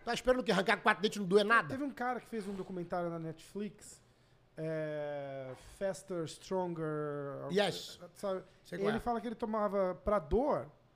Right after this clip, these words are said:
Speaker 2: ele toma Advil e Tylenol. Ele fala,
Speaker 1: É.
Speaker 2: "Toma dois Advil, dois Tylenol", e não tem o efeito de um Percocet.
Speaker 1: Claro.
Speaker 2: Entendeu? E passa
Speaker 1: Claro.
Speaker 2: a dor, porque é, é,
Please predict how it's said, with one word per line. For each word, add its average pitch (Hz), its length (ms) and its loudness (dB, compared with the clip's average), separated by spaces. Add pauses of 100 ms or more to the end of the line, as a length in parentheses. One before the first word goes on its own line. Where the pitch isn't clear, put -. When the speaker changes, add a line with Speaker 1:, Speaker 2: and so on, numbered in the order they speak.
(340)
Speaker 2:
ele 175 120 -8
toma 220 240 0
Advil 220 480 -2
e 247 220 -2
Tylenol. 233 500 -2 (260)
Ele 165 80 -12
fala, 180 140 0
Speaker 1:
É. 151 40 -6
Speaker 2:
"Toma 202 400 -2 (100)
dois 220 220 0
Advil, 214 380 -4
dois 214 260 -2
Tylenol", 208 580 0 (500)
e 185 140 -4
não 185 300 -2
tem 196 320 -2
o 208 100 2
efeito 208 340 -2
de 208 80 -6
um 226 160 -4
Percocet. 233 480 -4
Speaker 1:
Claro. 196 360 2 (180)
Speaker 2:
Entendeu? 151 340 -8
E 165 60 -8
passa 160 300 -4
Speaker 1:
Claro. 240 60 -6
Speaker 2:
a - 20 -10 (100)
dor, 269 100 -4
porque - 140 -12
é, 135 380 -6
é, 131 480 -8